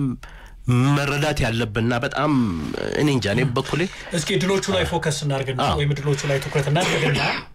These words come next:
Speaker 2: ፈተናዎቹ ላይ ወደ ኋላ ላይ በደንብ እንመጣለን። እ፣ እድሎቹን እንይ እስኪ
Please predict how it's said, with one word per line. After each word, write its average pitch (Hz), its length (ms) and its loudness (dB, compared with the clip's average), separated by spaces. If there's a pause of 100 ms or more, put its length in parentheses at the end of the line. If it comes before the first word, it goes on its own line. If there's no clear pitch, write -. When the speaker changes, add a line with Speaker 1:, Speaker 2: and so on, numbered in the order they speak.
(180)
Speaker 2:
ፈተናዎቹ 156 520 0
ላይ 202 160 2 (680)
ወደ 135 180 0 (180)
ኋላ 131 220 0
ላይ 143 120 2
በደንብ 127 300 -2
እንመጣለን። 117 540 -4 (880)
እ፣ 156 120 2 (760)
እድሎቹን 190 460 0
እንይ 139 220 0
እስኪ - 160 -6